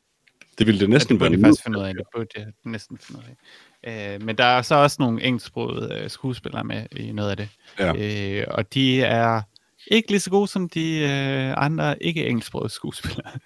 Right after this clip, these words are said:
Speaker 1: <laughs>
Speaker 2: Men de er heller ikke, de spiller ikke en stor rolle, så det,
Speaker 1: Mm.
Speaker 2: det er fint nok.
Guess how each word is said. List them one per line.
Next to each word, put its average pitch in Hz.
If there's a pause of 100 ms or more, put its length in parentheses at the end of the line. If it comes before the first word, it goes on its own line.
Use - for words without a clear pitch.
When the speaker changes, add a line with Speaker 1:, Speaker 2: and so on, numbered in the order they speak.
(140)
Speaker 1:
<laughs> 117
Speaker 2:
Men 113
de 127
er 123
heller 123
ikke, - (180)
de 117
spiller 120
ikke 117
en 117
stor -
rolle, -
så -
det, -
Speaker 1:
Mm. 156 (160)
Speaker 2:
det 127
er -
fint 127
nok. 127